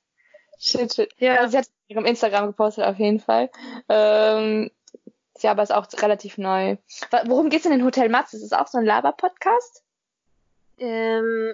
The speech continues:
Speaker 2: ist eher
Speaker 1: Das ist ja
Speaker 2: so
Speaker 1: der
Speaker 2: wie
Speaker 1: erfolgreichste
Speaker 2: Made in
Speaker 1: Podcast
Speaker 2: Germany.
Speaker 1: Deutschlands, oder?
Speaker 2: Wer denn? Hotel
Speaker 1: Hotel
Speaker 2: Matze jetzt?
Speaker 1: Matze? Ja, ich
Speaker 2: Ja,
Speaker 1: glaub, ich
Speaker 2: also schon sehr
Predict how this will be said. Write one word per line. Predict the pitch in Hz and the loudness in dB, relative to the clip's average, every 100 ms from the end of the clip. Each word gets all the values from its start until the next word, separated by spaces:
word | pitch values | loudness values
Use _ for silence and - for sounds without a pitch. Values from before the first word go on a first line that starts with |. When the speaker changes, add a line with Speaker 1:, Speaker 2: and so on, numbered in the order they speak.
| - | -6
Speaker 2:
ist | 226 - | -8 -6
eher | - 254 262 | 0 2 4
Speaker 1:
Das | 240 | 2
ist | 247 | 0
ja | 277 | -2
Speaker 2:
so | 277 | 2
Speaker 1:
der | 294 349 254 | 4 2 0
Speaker 2:
wie | 247 | -2
Speaker 1:
erfolgreichste | 302 285 311 262 220 | -2 0 0 0 -2
Speaker 2:
Made | 233 262 | 0 0
in | 269 | 0
Speaker 1:
Podcast | 285 202 | -2 -2
Speaker 2:
Germany. | 262 262 | -2 -2
Speaker 1:
Deutschlands, | - - 196 202 220 | -2 -2 -2 -2 -4
oder? | 220 269 415 - _ _ _ _ _ _ _ - - _ _ _ _ _ _ _ _ _ _ | 0 0 -2 -6 _ _ _ _ _ _ _ -20 -20 _ _ _ _ _ _ _ _ _ _
Speaker 2:
Wer | - 220 220 | -6 0 0
denn? | 214 214 262 285 _ _ - | 0 -2 -6 -12 _ _ -4
Hotel | 226 - 220 208 | -4 0 0 2
Speaker 1:
Hotel | 208 220 | 2 0
Speaker 2:
Matze | 214 220 | 0 -6
jetzt? | 208 - | -6 -4
Speaker 1:
Matze? | 277 - _ - _ _ | -4 -4 _ -20 _ _
Ja, | 226 208 196 | 0 2 2
ich | 202 | 0
Speaker 2:
Ja, | |
Speaker 1:
glaub, | 208 226 | 2 2
ich | |
Speaker 2:
also | 226 226 233 | 0 0 -2
schon | - - 349 359 269 214 | -2 0 2 2 -2 -14
sehr | 220 226 240 285 277 | -18 -6 0 0 0